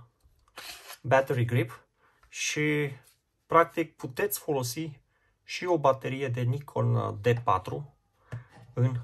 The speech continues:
acest, uh, adaptor. Din păcate, acest adaptor are și minusuri, în sensul că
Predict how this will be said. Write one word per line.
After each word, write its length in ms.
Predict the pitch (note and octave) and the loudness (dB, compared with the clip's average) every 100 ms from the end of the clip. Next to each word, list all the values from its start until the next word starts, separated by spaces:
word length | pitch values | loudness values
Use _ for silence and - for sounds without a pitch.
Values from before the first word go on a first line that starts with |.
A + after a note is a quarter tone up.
| - | -4
acest, 540 | A2 - A#2+ - - | -6 0 -2 -2 -2
uh, 180 | B2 A2+ | 2 2
adaptor. 480 | - A2+ G2+ - - - - - - - - | 4 2 2 -2 -6 -4 -8 -10 -20 -20 -8
Din 100 | - | 2
păcate, 680 | G#3 G3+ F#3+ A3 A3 G3+ - | 4 4 6 6 6 4 -2
acest 380 | - D#3+ G3 G3 | 0 0 0 2
adaptor 500 | G3+ E3+ D3+ E3+ F3 - - - - _ _ - - - | 4 4 4 4 4 -2 -18 -20 -20 _ _ -20 -20 4
are 260 | C#3 D#3 | 6 6
și 180 | D3+ - | 2 -2
minusuri, 480 | F#3 D3 C3+ C3+ D3+ | -2 -2 -2 -4 -4
în 60 | |
sensul 340 | C#3 D#3+ D3+ D#3+ | -2 -4 -4 -8
că 360 | - D3+ C#3+ | -2 0 0